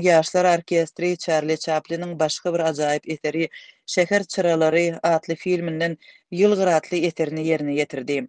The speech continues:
Soňky aýlarda türkmen paýtagtynda aýdymsaz çäreleri ýyzygderli geçirilip, doly zallar ýygnaldy.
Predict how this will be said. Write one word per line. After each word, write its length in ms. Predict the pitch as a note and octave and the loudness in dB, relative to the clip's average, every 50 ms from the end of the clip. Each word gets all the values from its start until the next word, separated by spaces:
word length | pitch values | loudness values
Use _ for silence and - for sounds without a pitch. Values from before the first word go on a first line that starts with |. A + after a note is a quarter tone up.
| - _ _ _ - | -10 _ _ _ 0
Soňky 300 | - D#3+ D#3+ D#3 - A#3+ | 0 0 2 0 0 0
aýlarda 360 | C4 C4+ B3+ C4 B3+ A#3+ B3+ | 0 2 2 2 0 0 -2
türkmen 400 | - - G#3+ - - G#3 G#3+ A3 | -2 -4 -6 -6 -6 -4 -4 -4
paýtagtynda 800 | G#3+ - G3+ F#3+ F#3 F3 - F3+ E3+ - - E3+ E3+ E3 F3+ F3 E3+ F3 | 0 2 2 2 2 2 -2 -4 -8 -6 -8 -6 -2 -2 -2 0 0 0
aýdymsaz 640 | E3+ E3 D3 E3+ E3+ D#3 - F#3 F#3 F#3 F#3 F3 _ - - - - _ _ _ - | -2 -2 -2 -4 -8 -8 -4 -2 0 0 0 -2 _ -12 -20 -20 -20 _ _ _ -2
çäreleri 500 | - G3 F#3 F3+ E3+ E3 D#3+ D#3+ D#3+ F3+ F3 F#3 | 0 2 2 2 2 2 2 0 0 0 -2 -2
ýyzygderli 480 | F#3 E3+ E3 E3 D#3 D#3+ D#3 D3+ E3 E3+ | -2 -2 -2 -2 -2 -2 -2 -2 -2 -2
geçirilip, 420 | F3+ F3 - - F3 F3+ F#3 - - D3 | -2 -4 -4 -6 -6 -6 -8 -8 -6 -4
doly 380 | E3 E3+ E3+ F3 F3 F3+ F3+ E3 | -2 0 2 2 2 0 -2 0
zallar 440 | D3 E3+ E3 D#3 D3 D3 D3 D3+ D3+ | 0 2 2 2 2 0 0 -2 -2
ýygnaldy. 600 | E3 E3 E3 D#3+ D#3+ D3+ D3+ D3+ D#3 E3+ D#3+ | -2 -2 -4 -2 -2 -2 -2 -2 -2 -2 -2